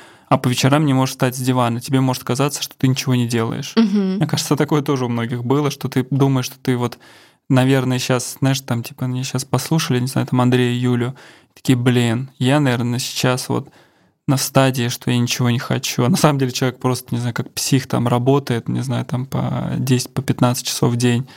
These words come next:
Speaker 1: Есть ли какие-то вот, не знаю, реально вопросы себе, или как вообще понять, проще понять, быстрее?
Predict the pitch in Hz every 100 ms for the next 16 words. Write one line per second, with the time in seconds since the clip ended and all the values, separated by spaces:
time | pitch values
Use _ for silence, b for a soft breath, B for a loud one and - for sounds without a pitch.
0 | B B B B _ 135 175 - 143 131
1 | - 147 131 120 131 120 123 110 120 127
2 | 117 120 120 135 135 127 - 123 127 147
3 | 160 160 B B B B _ 131 127 127
4 | - - 147 131 - - 117 123 143 160
5 | - - _ _ _ _ _ - 123 131
6 | - 190 117 113 113 120 123 - 117 117
7 | 113 135